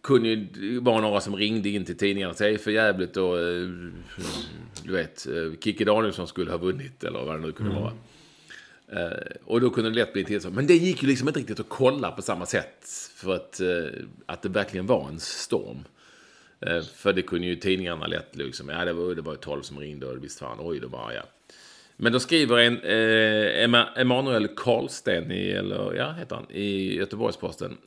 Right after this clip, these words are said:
Speaker 1: Ja, men intressant krönika ändå om, om vad är det liksom som krävs, eh, innan man kan påstå att hela Sverige rasar? Som
Speaker 2: Mhm.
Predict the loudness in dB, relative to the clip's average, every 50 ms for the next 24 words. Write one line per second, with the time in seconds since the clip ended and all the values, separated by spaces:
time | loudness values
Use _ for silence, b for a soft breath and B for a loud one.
0 | _ _ 2 2 4 4 4 2 2 0 -2 -4 -2 -2 -2 -2 -6 -8 -12 -16
1 | -6 -4 -4 -4 -4 -6 -8 -8 -6 -4 -2 -2 -2 -2 -4 -6 -8 -8 -6 -6
2 | -4 -4 -8 b b b b b b b b b b b 6 6 8 8 6 4
3 | 2 0 -2 -4 -4 -6 -6 -6 -6 -2 0 0 0 0 -2 -4 -8 -8 -10 -10
4 | -10 -10 -12 -14 -14 -16 b b b b b b b b b b _ -4 0 2
5 | 4 4 4 2 0 0 -2 -2 -4 -4 -2 0 2 2 2 2 2 0 -2 -4
6 | -2 2 2 2 2 2 0 -2 -2 -2 -2 -2 -2 -2 -2 -4 -6 -6 -4 0
7 | 2 2 2 2 -2 -4 -4 -2 -2 -2 0 2 2 2 0 -2 -6 -8 -10 -10
8 | -10 -12 -16 -20 _ _ _ _ _ _ _ _ -10 -2 0 2 4 4 2